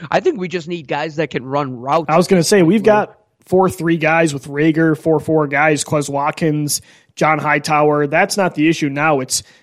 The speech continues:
Speaker 2: yeah, now it's completely different. It's finding your Rashad Bateman or your Terrace Marshall Junior.
Speaker 1: Did you see him running routes today in his pro day?
Speaker 2: Yeah, dude, he looked sharp. And, um, I'm not gonna make
Speaker 1: Chris,
Speaker 2: that mistake again when it
Speaker 1: it's a
Speaker 2: comes to just an
Speaker 1: twenty dollar
Speaker 2: all-around good
Speaker 1: bill,
Speaker 2: player.
Speaker 1: my friend. He looked real crisp.
Speaker 2: Yeah, and Gino, I'm glad you brought that up, that we're talking receiver and corners here, because in segment two, what I wanna get into is,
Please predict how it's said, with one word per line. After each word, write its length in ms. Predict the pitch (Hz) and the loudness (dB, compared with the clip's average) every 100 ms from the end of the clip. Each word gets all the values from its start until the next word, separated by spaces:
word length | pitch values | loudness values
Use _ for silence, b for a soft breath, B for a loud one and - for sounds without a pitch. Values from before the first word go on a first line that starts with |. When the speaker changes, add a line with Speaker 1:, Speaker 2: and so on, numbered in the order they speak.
| b | b
Speaker 2:
yeah, 180 | 185 | 2
now 180 | 170 180 | 4 2
it's 220 | 214 - | 2 -2
completely 360 | - 170 202 175 | -4 0 2 2
different. 340 | 160 214 170 131 | 0 -2 -4 -6
It's 100 | - | -4
finding 400 | 170 170 175 175 | 0 0 0 0
your 160 | 165 | 0
Rashad 340 | 156 185 170 160 | 0 0 0 0
Bateman 380 | 165 196 160 | -2 -2 -4
or 60 | 147 | -6
your 160 | 143 147 | -6 -6
Terrace 400 | - 165 165 170 | -4 -2 0 0
Marshall 400 | 156 156 156 143 | 0 0 -2 -4
Junior. 380 | 170 180 170 | 0 0 0
Speaker 1:
Did 100 | 139 | 0
you 80 | 156 | -4
see 260 | 156 180 180 | -4 -2 0
him 180 | 175 151 | 0 -4
running 280 | 156 156 | -12 -12
routes 340 | 139 139 151 - | -10 -10 -10 -14
today 260 | 160 151 | -12 -10
in 80 | 156 | -10
his 120 | 147 | -12
pro 260 | 139 156 151 | -10 -6 -2
day? 100 | 151 | 2
Speaker 2:
Yeah, 140 | 151 147 | 2 2
dude, 160 | 143 | 2
he 100 | 147 | 4
looked 180 | 156 151 | 4 2
sharp. 460 | - - 147 127 143 | -2 0 0 0 -2
And, 280 | 139 135 139 | -2 -2 0
um, 340 | 131 131 131 | 0 0 -2
I'm 80 | 170 | 0
not 140 | 208 170 | 2 4
gonna 100 | 170 | 4
make 120 | 196 | 4
Speaker 1:
Chris, 60 | |
Speaker 2:
that 140 | 202 180 | 4 2
mistake 300 | 160 185 165 | 2 0 0
again 260 | 156 160 | 2 2
when 80 | 156 | 2
it 40 | 143 | -2
Speaker 1:
it's 40 | |
a 40 | |
Speaker 2:
comes 120 | 160 151 | -4 -2
to 60 | |
just 140 | 190 202 | -2 0
an 20 | |
Speaker 1:
twenty 100 | 156 | 2
dollar 280 | 196 156 151 | 4 6 4
Speaker 2:
all-around 180 | 143 | 2
good 80 | 143 | 0
Speaker 1:
bill, 180 | 196 202 | 2 2
Speaker 2:
player. 160 | 139 131 | 2 -2
Speaker 1:
my 80 | |
friend. 320 | 131 143 131 135 | -6 -16 -20 -16
He 80 | 185 | -14
looked 280 | 165 131 | -14 -16
real 400 | 127 127 160 151 | -16 -8 -4 -4
crisp. 280 | - - 131 | -6 -14 -4
Speaker 2:
Yeah, 180 | 147 143 | 0 2
and 240 | 165 214 175 | 2 0 0
Gino, 260 | 214 247 | 2 4
I'm 100 | 202 170 | 4 4
glad 240 | 202 233 | 4 6
you 80 | 240 | 4
brought 260 | 180 185 | 4 4
that 220 | 185 160 165 | 4 4 6
up, 320 | 170 - - | 4 0 -6
that 160 | 175 170 | -2 0
we're 80 | |
talking 400 | 143 170 175 175 | 0 2 2 2
receiver 400 | 156 143 185 170 | -4 -2 -2 0
and 100 | 147 | -2
corners 400 | 135 170 170 147 | -4 -2 -2 -4
here, 140 | 147 143 | -4 -4
because 240 | 143 156 | -2 -2
in 80 | 160 | -2
segment 380 | - 202 208 - | 0 0 0 -2
two, 180 | - 180 | 0 2
what 160 | 165 | 4
I 60 | 160 | 4
wanna 220 | 160 165 | 4 2
get 160 | 151 160 | 0 0
into 380 | 180 165 147 143 | 0 0 0 0
is, 160 | 139 | -4